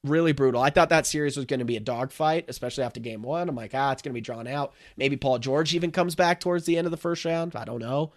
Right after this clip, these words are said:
Brutal. However, the Phoenix Suns are a beast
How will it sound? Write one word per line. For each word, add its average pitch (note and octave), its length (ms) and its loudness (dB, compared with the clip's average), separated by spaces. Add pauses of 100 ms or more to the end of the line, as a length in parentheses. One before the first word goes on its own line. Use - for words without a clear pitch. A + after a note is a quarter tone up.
(760)
Brutal. C#3+ 420 4 (260)
However, F3+ 720 10 (1120)
the C3+ 120 0
Phoenix B3 560 2
Suns A#2 760 0 (1600)
are C3 180 6
a B2 60 4
beast E3 640 -2